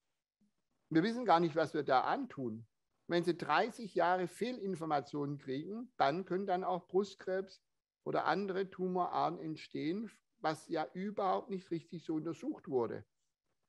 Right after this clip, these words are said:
Weil es wird ja der Tumor erst dann untersucht, wenn er da ist. Und dann wird er nur noch überwacht. Aber was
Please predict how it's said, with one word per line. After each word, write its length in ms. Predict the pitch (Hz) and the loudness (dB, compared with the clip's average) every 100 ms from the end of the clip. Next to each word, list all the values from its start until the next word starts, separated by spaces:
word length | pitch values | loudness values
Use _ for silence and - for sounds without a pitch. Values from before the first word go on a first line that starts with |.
| _ - | _ 4
Weil 180 | 151 156 | 6 6
es 100 | - | 2
wird 140 | 156 | 2
ja 80 | 151 | 4
der 160 | 135 135 | 4 2
Tumor 280 | 202 208 | 0 0
erst 160 | 175 - | 0 0
dann 120 | 156 | -2
untersucht, 420 | 170 175 165 160 | 0 -2 -2 -2
wenn 120 | 156 170 | -2 -2
er 60 | |
da 240 | 170 135 104 | 4 4 4
ist. 380 | 104 - - _ - | 0 -14 -20 _ -8
Und 80 | 117 | -4
dann 140 | 113 | 0
wird 120 | 123 | 0
er 80 | 139 | 0
nur 160 | 143 139 | -2 -2
noch 140 | 147 | -2
überwacht. 640 | 156 147 120 98 - - _ _ _ _ _ _ _ _ _ _ _ _ _ _ _ _ _ | -2 0 0 -2 -4 -20 _ _ _ _ _ _ _ _ _ _ _ _ _ _ _ _ _
Aber 180 | 131 120 | -2 0
was 280 | 98 101 | 0 -4